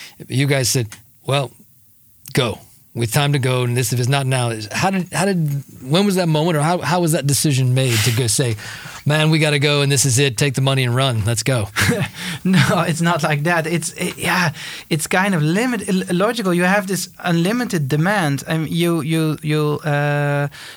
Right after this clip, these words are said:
Speaker 2: you look at the data and you see, uh, orders coming in, uh, without spending much on marketing, and therefore you see, "Hey, this is,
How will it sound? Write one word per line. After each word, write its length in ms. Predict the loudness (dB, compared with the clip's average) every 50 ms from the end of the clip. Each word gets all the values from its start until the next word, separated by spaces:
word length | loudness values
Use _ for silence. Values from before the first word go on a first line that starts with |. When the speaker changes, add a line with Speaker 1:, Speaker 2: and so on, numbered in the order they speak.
| -4 -2
Speaker 2:
you 100 | 0 2
look 220 | 2 0 0 0
at 100 | -2 -2
the 80 | -2 -2
data 320 | 0 0 0 0 0 0
and 240 | 0 0 0 0 0
you 80 | 0
see, 400 | 0 0 0 0 0 0 0 -2 -4 -8 -18 -20 -16 -8 -4
uh, 1160 | -2 0 2 2 2 0 0 0 0 0 0 0 0 -2 -2 -2 -2 -2 -2 -2 -2 -4 -4 -8 -14 _ -4
orders 420 | -2 0 2 2 0 0 -2 -4
coming 380 | -2 -2 -2 0 2 2 2 2
in, 260 | 2 2 0 0 -2 -6 -10 -8 -6
uh, 80 | -4 0
without 400 | 0 2 2 2 2 2 0 -2 -6 -12 -16 -12
spending 540 | -10 -10 -8 -2 0 2 2 4 4 4 4
much 320 | 4 2 2 0 -2 -2
on 100 | 0 0
marketing, 600 | 2 2 0 0 -2 -4 -4 -2 -2 -2 -2 -2 -2
and 140 | -2 0 0
therefore 420 | 2 0 0 -2 -2 -2 -2 0
you 120 | 0 0
see, 160 | -2 0 0 0
"Hey, 180 | 0 0 0
this 200 | 0 -2 -2 -2 -2
is, 160 | -4 -4